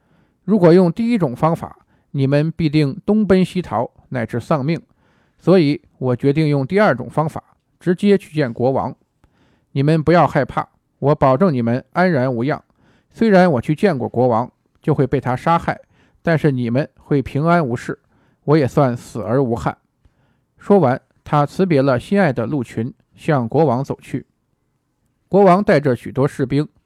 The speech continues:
弓箭手，正在山中搜索九色鹿。突然，一个弓箭手看到一只体格雄伟、身泛九彩的大鹿从树林中走出来，他吃了一惊，张弓搭箭，正要射击，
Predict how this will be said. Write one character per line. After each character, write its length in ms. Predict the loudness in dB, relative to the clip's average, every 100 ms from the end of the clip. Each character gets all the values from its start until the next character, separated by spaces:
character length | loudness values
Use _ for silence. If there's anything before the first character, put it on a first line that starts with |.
| _
弓 180 | -2 0
箭 180 | 0 -2
手， 200 | -6 -14 _ _ _ _
正 160 | -2
在 160 | 0 0
山 260 | 0 0 0
中 240 | -2 -2
搜 200 | 0 0
索 200 | 0 -4
九 160 | -6 -8
色 180 | -4
鹿。 220 | -2 -4 -6 _ _ _ _ _
突 180 | 2
然， 200 | 6 4 2 _ _ -4
一 140 | 2
个 160 | 4 4
弓 180 | 2
箭 180 | 0 -2
手 240 | -4 -10 -14 _
看 180 | -4 -2
到 100 | -2
一 120 | -2
只 220 | -2 -4
体 260 | -4 -6 -4
格 180 | 0 -2
雄 280 | -2 -2 -2
伟、 240 | -4 -8 _ _ _
身 260 | -2 -2
泛 220 | 2 0 0
九 240 | -2 -4
彩 200 | -4 -10
的 120 | -12 -4
大 200 | -2 -2
鹿 240 | -4 -8 _ _ _ _
从 240 | -8 -6
树 180 | -2 -2
林 180 | 0 -2
中 180 | -4 -6
走 180 | -8 -12
出 140 | -10
来， 220 | -10 -10 -14 _ _ _ _ -10
他 200 | -4 -4
吃 200 | -2 0
了 120 | 0
一 100 | -4
惊， 220 | -8 -10 -12 _ _ _ _
张 220 | 0 2
弓 180 | 2 2
搭 180 | 0 0
箭， 240 | -2 -6 -10 _
正 140 | -4
要 140 | -2 -2
射 200 | -4 -6
击， 260 | -8 -12